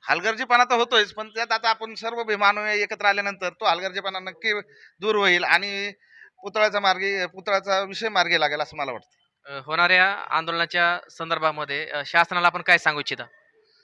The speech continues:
Speaker 1: हो-, होणाऱ्या शासनाने आम्हाला सहकार्य करावं आणि पुतळा लवकरात लवकर बसवण्यात यावा, हीच विनंती राहील शासनाची.
Speaker 2: आपल्यासोबत अनुसूचित जाती सेलचे, अ, जिल्हाध्यक्ष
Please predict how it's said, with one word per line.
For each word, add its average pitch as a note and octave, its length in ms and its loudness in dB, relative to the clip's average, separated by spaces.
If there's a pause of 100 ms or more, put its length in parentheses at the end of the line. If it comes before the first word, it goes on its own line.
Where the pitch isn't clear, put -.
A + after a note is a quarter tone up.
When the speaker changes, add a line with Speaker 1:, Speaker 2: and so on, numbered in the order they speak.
(260)
Speaker 1:
हो-, F3 220 -6
होणाऱ्या A3 800 4
शासनाने A3+ 500 0
आम्हाला G#3+ 300 2
सहकार्य G#3 380 4
करावं F#3+ 340 4
आणि G3+ 360 2
पुतळा G3+ 380 0
लवकरात G#3 360 -4
लवकर F#3 240 -8
बसवण्यात D#3+ 460 -8
यावा, C3+ 200 -6 (340)
हीच F#3+ 120 -10
विनंती E3 300 -8
राहील A#2 180 -4
शासनाची. - 460 -20 (280)
Speaker 2:
आपल्यासोबत G3+ 580 6 (680)
अनुसूचित G3+ 440 4
जाती G3 320 4
सेलचे, F#3 460 0 (800)
अ, D3 160 -2
जिल्हाध्यक्ष E3+ 580 2